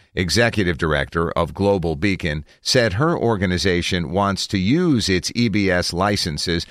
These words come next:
not only to provide internet access to families with school-aged kids, but to enable lifelong learning as well.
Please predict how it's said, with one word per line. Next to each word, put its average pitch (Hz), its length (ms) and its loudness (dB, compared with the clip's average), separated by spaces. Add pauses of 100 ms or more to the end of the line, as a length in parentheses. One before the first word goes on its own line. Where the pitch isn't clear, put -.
(140)
not 180 260 2
only 131 340 0
to - 120 -12
provide 80 580 -2
internet 90 400 0
access 71 520 -2
to 87 120 -4
families 85 680 -2
with 80 160 -4
school-aged 95 800 0
kids, 107 420 0 (280)
but 123 140 2
to 131 180 -2
enable 127 460 2
lifelong 98 800 0
learning 104 380 0
as 87 160 -2
well. 107 420 -2